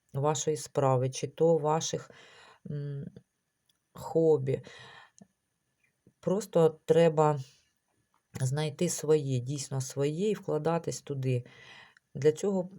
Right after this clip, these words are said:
треба зрозуміти, що вас наповнює,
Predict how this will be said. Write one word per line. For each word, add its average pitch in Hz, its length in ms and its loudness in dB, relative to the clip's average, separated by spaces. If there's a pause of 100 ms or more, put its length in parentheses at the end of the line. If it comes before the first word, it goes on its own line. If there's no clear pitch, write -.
(220)
треба 170 300 4
зрозуміти, 160 760 0
що 160 220 2
вас 156 240 4
наповнює, 135 880 -2